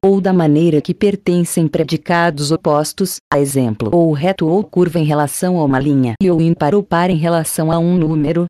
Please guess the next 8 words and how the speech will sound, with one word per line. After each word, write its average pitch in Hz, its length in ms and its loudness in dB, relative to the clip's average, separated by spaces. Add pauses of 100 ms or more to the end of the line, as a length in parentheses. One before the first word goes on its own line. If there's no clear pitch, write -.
uma 185 240 4
vez 165 340 0
que 165 120 -4
o 151 40 -2
contrário 165 580 0
de 156 120 -2
um 160 80 0
predicado 160 800 -2